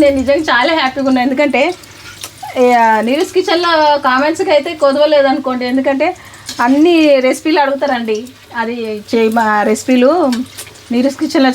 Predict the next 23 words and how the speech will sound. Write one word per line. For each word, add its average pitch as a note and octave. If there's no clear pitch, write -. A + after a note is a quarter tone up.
చాలా A#3
రెసిపీలు B3+
ఇంకా A#3+
నాకు B3
పెండింగ్లో C4+
ఉన్నాయి B3
చేసేటివి. A#3
అమ్మ, B3
అమ్మ B3
కొద్దిగా B3
ఫీవర్ B3+
వచ్చిందనేసి B3+
కొంచెం C4
ఆపినాము, A3+
ఇంకా A3+
ఇక G#3
స్టార్ట్ A#3
చేసేసినాము B3
ఇక. G#3
అమ్మ A3
కొద్దిగా A3
మంచిగా A#3+
కాగానే A3+